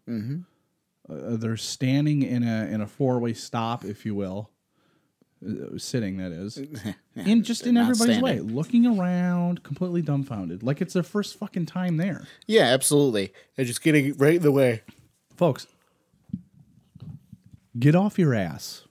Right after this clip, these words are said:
Speaker 1: Get
Speaker 2: for
Speaker 1: up.
Speaker 2: one. And if you literally can't, have someone else do your grocery shopping. I don't know. Like,
Speaker 1: Yeah.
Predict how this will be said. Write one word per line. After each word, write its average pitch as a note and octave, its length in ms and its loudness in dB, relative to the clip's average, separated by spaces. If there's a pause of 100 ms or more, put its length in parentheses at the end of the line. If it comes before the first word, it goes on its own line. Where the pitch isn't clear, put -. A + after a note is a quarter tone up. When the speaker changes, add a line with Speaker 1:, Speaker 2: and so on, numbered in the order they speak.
(300)
Speaker 1:
Get - 140 -6
Speaker 2:
for B2+ 60 6
Speaker 1:
up. A#2 60 4
Speaker 2:
one. F2+ 340 -2 (340)
And C3+ 120 8
if B2+ 160 2
you B2 100 2
literally F#3+ 400 4
can't, - 580 0 (1040)
have - 260 -4
someone D3+ 240 2
else A2 180 -2
do G#2 80 -6
your F2 120 -4
grocery F2 340 -10
shopping. F2+ 440 -10
I B2 100 0
don't A2 140 -2
know. D#2 200 -10 (720)
Like, A2+ 140 -4 (800)
Speaker 1:
Yeah. C#3 440 6